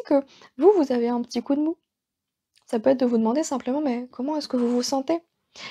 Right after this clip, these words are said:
Est-ce que vous êtes toujours animé par ce que vous faites ? Est-ce que l'accompagnement, c'est toujours, heu, la bonne voie pour vous ? Comment vous sentez-vous en termes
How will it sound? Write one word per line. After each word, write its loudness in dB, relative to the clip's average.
Est-ce -2
que 2
vous 2
êtes 0
toujours 2
animé 0
par -8
ce -16
que -6
vous 0
faites ? -10
Est-ce -16
que -4
l'accompagnement, -2
c'est -6
toujours, -2
heu, -8
la -2
bonne 2
voie 0
pour 6
vous ? -2
Comment 4
vous 0
sentez-vous 0
en 0
termes 0